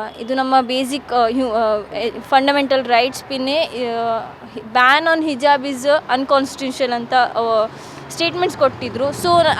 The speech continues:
I hope so, ಆ, ಆ, ಅವರು ಅಲ್ಲಿ, ಇಲ್ಲಿ ಹಿಪೋಕ್ರೆಸಿ ತೋರಿಸುವುದಿಲ್ಲ, ಮತ್ತು ನಮ್ಮದು ರೈಟ್ಸನ್ನು ನಮಗೆ ಕೊಡ್ತಾರೆ.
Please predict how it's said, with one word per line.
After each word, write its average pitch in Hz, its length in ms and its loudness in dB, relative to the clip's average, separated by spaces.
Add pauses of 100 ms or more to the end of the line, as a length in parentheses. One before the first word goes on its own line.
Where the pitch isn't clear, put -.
(120)
I 349 40 6
hope 339 440 2
so, 392 220 6 (480)
ಆ, 269 60 6
ಆ, 254 520 8
ಅವರು 285 300 6
ಅಲ್ಲಿ, 269 360 4
ಇಲ್ಲಿ 302 340 2
ಹಿಪೋಕ್ರೆಸಿ 302 720 0
ತೋರಿಸುವುದಿಲ್ಲ, 285 640 -2 (460)
ಮತ್ತು 302 360 0
ನಮ್ಮದು 285 460 0
ರೈಟ್ಸನ್ನು 285 480 4
ನಮಗೆ 262 220 -2
ಕೊಡ್ತಾರೆ. 262 640 4